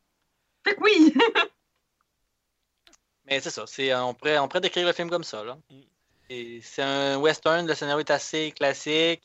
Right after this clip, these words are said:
Speaker 2: euh, assez prévisible, puis assez
Speaker 1: <laughs>
Speaker 2: mince.
Speaker 3: Est-ce que Denzel Washington est un alcoolique fini dans le film ?
Speaker 2: Euh, non, c'est juste comme un, le meilleur shérif de la Terre, là,
Speaker 3: Ah,
Speaker 2: super
Speaker 3: c'est pas
Speaker 2: bon,
Speaker 3: un alcoolique
Speaker 2: là.
Speaker 3: fini, fait que le film est pas cliché,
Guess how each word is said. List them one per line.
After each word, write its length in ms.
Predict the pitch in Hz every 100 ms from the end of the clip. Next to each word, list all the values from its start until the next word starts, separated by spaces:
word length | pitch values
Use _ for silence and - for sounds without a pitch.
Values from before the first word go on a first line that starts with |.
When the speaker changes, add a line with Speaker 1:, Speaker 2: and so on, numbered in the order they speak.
| 139
Speaker 2:
euh, 360 | 131 131 131 123 _ _
assez 380 | 147 143 - 165
prévisible, 960 | 156 151 143 135 143 151 160 165 165 147
puis 720 | - _ _ _ 226 - 381
assez 220 | - 466
Speaker 1:
<laughs> 0 |
Speaker 2:
mince. 440 | 277 110 494 - - - _ - - -
Speaker 3:
Est-ce 180 | 190 202
que 340 | 269 339 302 247
Denzel 260 | 269 302 285
Washington 640 | 254 202 240 214 269 277
est 180 | 240 233
un 160 | 226
alcoolique 680 | 233 240 - - 220 220 233
fini 360 | - 208 202 214
dans 160 | 185
le 60 | 165
film ? 300 | - 170 143 117 _ _ _ _ _ _ _ _ 135
Speaker 2:
Euh, 200 | 135 131
non, 380 | 143 196 143
c'est 240 | 120 - 131
juste 220 | 147 165
comme 180 | 151 143
un, 420 | 131 127 123 123
le 300 | 127 127 127
meilleur 300 | 135 139 143
shérif 300 | - 143 143
de 60 | 135
la 100 | 131
Terre, 280 | 123 113
là, 200 | 120 123 123
Speaker 3:
Ah, 180 | 240 320
Speaker 2:
super 140 | -
Speaker 3:
c'est 100 | 247
pas 120 | 233 320
Speaker 2:
bon, 80 | 254
Speaker 3:
un 40 |
alcoolique 460 | 254 247 240 262 247
Speaker 2:
là. 60 | -
Speaker 3:
fini, 300 | 220 247 226
fait 200 | 208 185
que 60 | 208
le 40 |
film 220 | - 262
est 60 | 214
pas 180 | - 208
cliché, 500 | - 170 - 196